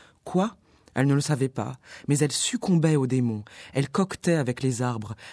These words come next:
Elle leur disait des paroles qu'elle ne prononçait point. Elle se coulait parfois le long des murs, le soir, comme une couleuvre, sans châle, les épaules nues. Souvent, à la chapelle, durant les offices, elle restait les yeux fixés sur le crucifix,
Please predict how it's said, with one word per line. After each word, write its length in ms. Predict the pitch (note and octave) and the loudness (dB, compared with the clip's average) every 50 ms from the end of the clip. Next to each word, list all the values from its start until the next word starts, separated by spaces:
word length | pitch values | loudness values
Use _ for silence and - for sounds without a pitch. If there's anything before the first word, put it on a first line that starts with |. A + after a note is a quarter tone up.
| - - | -8 -2
Elle 180 | - C#3 C#3+ C#3+ | 0 2 4 4
leur 160 | D3 D3 C3+ | 2 2 0
disait 300 | C3 C3 D#3 D3+ F#3 F3 | -2 -2 -2 0 0 2
des 100 | C3 B2+ | 0 0
paroles 480 | B2 - C#3+ C#3 B2+ B2 D3 D3+ D3 C#3 | -2 0 -2 -2 0 0 0 0 0 -2
qu'elle 220 | - - A#2 A2 | -4 -2 -2 0
ne 80 | A2 A2 | -2 -2
prononçait 560 | - - - B2+ A#2+ A#2 A2+ - - - F#2+ | -4 -4 -2 0 0 0 0 -2 -6 -8 -10
point. 340 | - - - F#2+ F#2 F#2 F#2+ _ _ _ _ - - - - - - - | -10 -10 -10 -8 -8 -10 -12 _ _ _ _ -20 -20 -20 -20 -18 -12 -8
Elle 100 | G#2+ - | -6 -4
se 140 | - - - | -4 -4 -4
coulait 260 | - - C3 B2+ B2 | -4 -2 -2 -2 0
parfois 340 | B2 B2+ B2 - - C#3+ C3+ | 0 -2 -4 -4 -2 0 0
le 80 | B2+ | 0
long 140 | A#2+ A#2 A#2 | 0 0 0
des 140 | A#2 A#2+ A#2 | -2 0 0
murs, 400 | A#2+ A2+ G#2+ G#2 G2+ G2 G2+ G#2+ | 0 0 0 -2 -4 -6 -6 -6
le 80 | A2+ G#2+ | -4 -4
soir, 460 | - - - A2+ G#2+ G#2 G#2 - _ - - - - - | -4 -4 -4 -4 -4 -4 -6 -8 _ -20 -20 -20 -12 -4
comme 180 | - E3 E3+ | 0 2 4
une 140 | E3+ E3 D3+ | 4 4 2
couleuvre, 560 | - - C#3 B2+ B2 B2 A2+ G#2+ G#2 G2 G2+ - _ _ _ - | 0 0 0 0 2 0 0 -2 -6 -10 -12 -14 _ _ _ -8
sans 320 | - - - - E3 E3 | -4 -2 0 2 2 2
châle, 480 | D#3+ - - - A#2 G#2+ G2+ G2 G2 G2 | 0 0 0 0 0 -2 -2 -4 -6 -6
les 240 | - G#2+ A2+ A#2 A2+ | -4 -2 -2 0 0
épaules 360 | B2+ A#2+ - - B2 A#2 A2+ | -2 -2 -2 -2 0 0 2
nues. 260 | A2+ G#2+ G#2 G#2 G#2 - _ _ _ _ _ _ _ _ _ _ _ _ _ _ _ - | 2 2 2 0 -2 -6 _ _ _ _ _ _ _ _ _ _ _ _ _ _ _ -10
Souvent, 520 | - - - C3 A#2+ A#2 B2 C#3+ F#3 F#3+ F3+ | -8 -4 -4 -2 -2 0 -2 -2 -2 -4 -4
à 100 | C#3 A2 | -4 -2
la 120 | A2 A2+ | -2 -2
chapelle, 500 | - - A#2+ A#2 - D#3 E3 F3+ F3+ D#3 - - - - - - - - | -2 -2 -4 -2 0 0 2 2 0 0 -4 -10 -20 -20 -20 -16 -6 -2
durant 180 | B2+ C#3+ C#3 | 0 2 2
les 160 | D3 C#3+ C#3 B2+ | 2 2 2 0
offices, 480 | C3 B2+ - - F3 F#3 - - - _ - - - - - - - | -2 -4 -4 -8 -6 -6 -6 -8 -8 _ -18 -20 -20 -20 -18 -10 -2
elle 160 | - C3+ C#3+ | 0 0 2
restait 420 | C#3 D#3 F3 - - - - E3 | 2 2 2 0 0 0 0 0
les 140 | C#3+ C3+ A#2 | 2 0 0
yeux 80 | C3+ C#3 | -2 -4
fixés 380 | - - E3+ - - - G#3 | -4 -6 -6 -4 0 0 0
sur 140 | G3 - D#3+ | 0 0 0
le 80 | C#3 C3+ | -2 -2
crucifix, 640 | - - - D#3+ - - D3+ - - - B2+ B2 | -2 -2 -4 -4 -4 -4 -6 -8 -6 -6 -6 -6